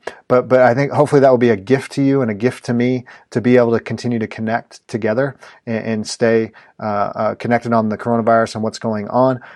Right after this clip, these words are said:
I just wanna encourage you guys, just be safe. Um, just be smart. Don't be silly and think you need to be out, out and about all the time.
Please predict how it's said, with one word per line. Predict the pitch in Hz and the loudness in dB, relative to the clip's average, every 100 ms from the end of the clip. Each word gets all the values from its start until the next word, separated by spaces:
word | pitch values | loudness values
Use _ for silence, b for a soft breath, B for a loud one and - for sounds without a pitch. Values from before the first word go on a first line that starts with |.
| B | B
I | 117 | -6
just | 117 - | -6 2
wanna | 156 135 | 4 4
encourage | 117 - 135 135 | 0 0 4 4
you | 123 | 2
guys, | 131 131 127 - | 4 4 4 -2
just | - 156 151 127 | -6 -6 -6 -4
be | 143 | -2
safe. | 127 - 107 117 - - b b b | -2 -2 -2 -2 -8 -20 b b b
Um, | 117 113 113 | -6 -6 -6
just | 120 123 | -10 -6
be | 156 | -4
smart. | - - 113 117 117 _ b b 135 - | -4 -2 2 2 0 _ b b -18 -4
Don't | 135 127 | -2 0
be | 147 139 131 - | 2 0 -2 -12
silly | 113 - 131 131 123 | -12 0 4 6 4
and | 120 - | 0 -4
think | 131 - | -6 -4
you | |
need | 127 123 | -2 -2
to | |
be | 120 120 | 2 4
out, | 120 - - | 4 0 0
out | 120 127 | 2 2
and | 120 | 0
about | 110 113 120 | 0 4 4
all | 113 117 | 4 2
the | 113 | 0
time. | - 113 113 113 | -6 -4 -4 -6